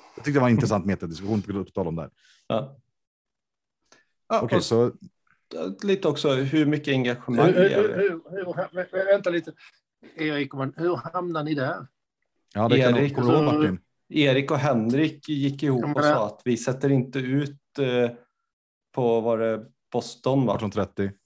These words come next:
Speaker 1: Ja.
Speaker 2: Ja. Japp, så k-, kan vi köra alla våra tåg däremellan. Och så, det gjorde ju att vi andra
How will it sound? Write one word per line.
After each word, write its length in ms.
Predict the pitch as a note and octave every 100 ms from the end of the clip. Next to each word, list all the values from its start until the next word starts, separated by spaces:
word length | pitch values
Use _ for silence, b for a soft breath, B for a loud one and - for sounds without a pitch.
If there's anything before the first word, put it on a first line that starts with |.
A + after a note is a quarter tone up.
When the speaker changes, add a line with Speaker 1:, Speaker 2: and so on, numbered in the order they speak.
| -
Speaker 1:
Ja. 100 | G#2+
Speaker 2:
Ja. 300 | A#2+ A2+ - - b b b b b b -
Japp, 180 | C#3+ C#3 - - -
så 240 | - D3+
k-, 120 | C#3 C#3 -
kan 160 | - C#3+
vi 80 |
köra 260 | B2+ C#3+ B2+
alla 140 | A#2
våra 200 | G#2 A2
tåg 360 | A2 - C#3+ C3
däremellan. 600 | A2+ A2 A2 G2+ G2+ G2
Och 140 | G#2
så, 440 | - A2 G#2+ G#2+ - _ _ _ _ _ -
det 80 | C3
gjorde 260 | C3 G#2+
ju 60 | A2
att 160 | G#2+ A#2+
vi 40 |
andra 480 | G#2 G2 A2 C3+